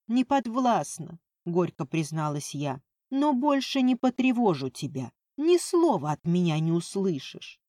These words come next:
Я оперлась спиной о скрученный ствол яблони. Короткий сучок больно врезался в поясницу.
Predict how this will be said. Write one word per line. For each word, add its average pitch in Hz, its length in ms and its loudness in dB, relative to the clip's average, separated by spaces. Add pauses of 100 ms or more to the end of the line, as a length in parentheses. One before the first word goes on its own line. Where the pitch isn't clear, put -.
(240)
Я 208 180 2
оперлась 214 540 0
спиной 240 600 -2 (280)
о 175 100 0
скрученный 202 640 -2
ствол 196 380 0
яблони. 160 720 -4 (280)
Короткий 254 500 0
сучок 277 680 -4 (280)
больно 220 460 2
врезался 208 600 -2
в - 80 -12
поясницу. 170 880 -2